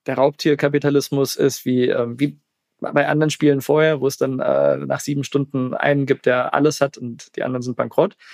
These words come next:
Sondern bei Catan hast du eben so dieses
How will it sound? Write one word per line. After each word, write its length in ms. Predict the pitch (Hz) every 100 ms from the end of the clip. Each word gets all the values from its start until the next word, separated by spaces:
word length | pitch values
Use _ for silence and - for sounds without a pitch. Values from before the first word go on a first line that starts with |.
| - - _ _
Sondern 420 | - 143 143 120 - -
bei 120 | 139
Catan 380 | 127 120 123 143
hast 160 | 143
du 20 | 143
eben 380 | 139 135 131
so 100 | -
dieses 540 | 127 127 127 - -